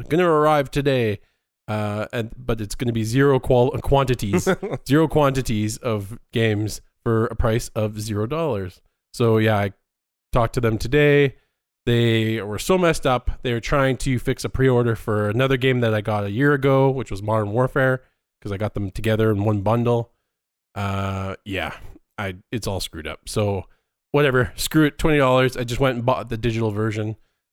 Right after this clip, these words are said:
Speaker 1: Um, but that was today, just now before we were started recording. So I haven't had the pleasure of playing it. Uh, this week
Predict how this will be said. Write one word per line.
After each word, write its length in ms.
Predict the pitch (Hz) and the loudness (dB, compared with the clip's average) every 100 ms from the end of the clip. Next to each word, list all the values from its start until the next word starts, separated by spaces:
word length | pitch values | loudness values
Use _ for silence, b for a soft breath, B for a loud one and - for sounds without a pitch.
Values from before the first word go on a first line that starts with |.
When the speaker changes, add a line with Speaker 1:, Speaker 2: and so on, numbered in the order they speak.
| - | -6
Speaker 1:
Um, 400 | 101 98 95 90 | -4 -4 -6 -2
but 120 | 117 | 0
that 160 | 131 135 | 2 2
was 140 | 113 | 0
today, 580 | - 113 123 117 113 - 120 | -4 0 2 2 0 -4 -8
just 360 | 113 139 139 | -2 0 0
now 240 | 127 117 113 | 0 2 2
before 360 | 110 - 117 | -2 -4 -2
we 120 | 113 107 | 0 0
were 80 | |
started 260 | 107 120 107 | -2 -2 -2
recording. 460 | 104 - 110 110 107 _ _ _ | -4 -4 -4 -4 -6 _ _ _
So 220 | - 104 - | -8 -6 -4
I 100 | 98 | -4
haven't 240 | 107 143 | -2 -2
had 140 | 131 127 | -2 -4
the 60 | |
pleasure 360 | - 127 113 110 | -4 -2 -2 -2
of 60 | 110 | -2
playing 360 | 113 104 101 | 0 -2 -4
it. 220 | 90 - - _ _ _ _ - | -8 -12 -16 _ _ _ _ -10
Uh, 300 | 110 104 104 | -6 -4 -2
this 240 | 131 185 | 0 2
week 360 | 170 170 160 | 2 2 0